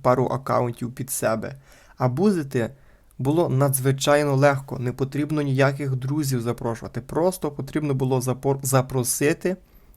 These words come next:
свою іншу електронну пошту. Я думаю, що електронну пошту створити там десять електронних пошт міг кожен і запросити під себе десять рефералів. А це вже мінімум сто-двісті поінтів.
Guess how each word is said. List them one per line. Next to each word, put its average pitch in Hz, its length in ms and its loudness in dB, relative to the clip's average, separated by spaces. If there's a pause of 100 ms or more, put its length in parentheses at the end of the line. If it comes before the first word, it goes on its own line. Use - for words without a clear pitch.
(140)
свою 131 600 -2
іншу 151 500 -2
електронну 123 560 0
пошту. - 520 -4 (540)
Я 135 120 6
думаю, 135 320 2
що 127 160 -4
електронну 135 480 0
пошту 147 500 -2 (300)
створити 139 540 0
там 117 320 -6
десять 131 400 4
електронних 123 580 0
пошт 151 400 -2
міг 131 380 4
кожен 117 460 2 (760)
і 131 120 0
запросити 131 540 0
під 131 200 -2
себе 143 480 4 (300)
десять 123 540 4
рефералів. 117 640 -2 (360)
А 135 80 -4
це 160 140 0
вже 160 180 0
мінімум 151 600 2
сто-двісті 123 960 -4
поінтів. 110 720 0